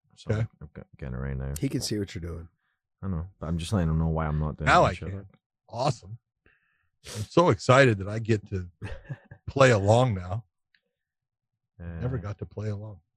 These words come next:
Speaker 1: do we see
Speaker 2: This
Speaker 1: reach
Speaker 2: is
Speaker 1: here?
Speaker 3: strikes.
Speaker 1: No.
Speaker 2: You are showing me crap.
Speaker 3: Jeez, man. What are we doing with you?
Speaker 2: That's
Speaker 3: It's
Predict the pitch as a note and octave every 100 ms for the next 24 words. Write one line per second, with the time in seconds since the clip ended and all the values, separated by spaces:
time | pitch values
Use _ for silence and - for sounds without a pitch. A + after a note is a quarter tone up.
0 | _ E2+ E2 - - F2+ G#2+ G#2 F#2 F2+
1 | F#2 F#2+ G2 - - - - C#2+ C#2+ D2+
2 | D#2 _ _ _ A#2 G2+ F#2 - - C3+
3 | C#3 C#3 A#2 G2+ F#2 _ _ _ F#3+ A#3+
4 | B3+ - - _ _ _ _ _ _ _
5 | _ _ _ - C#3+ - D#3 - A2 -
6 | - E2 C3+ - - - _ _ _ _
7 | - - A2+ A2 F2+ F#2+ F2 F2 F2 -
8 | F2 E2+ F2+ _ _ _ G#2+ A#2 A2+ _
9 | _ _ _ _ _ _ _ _ _ _
10 | _ _ _ _ _ _ _ _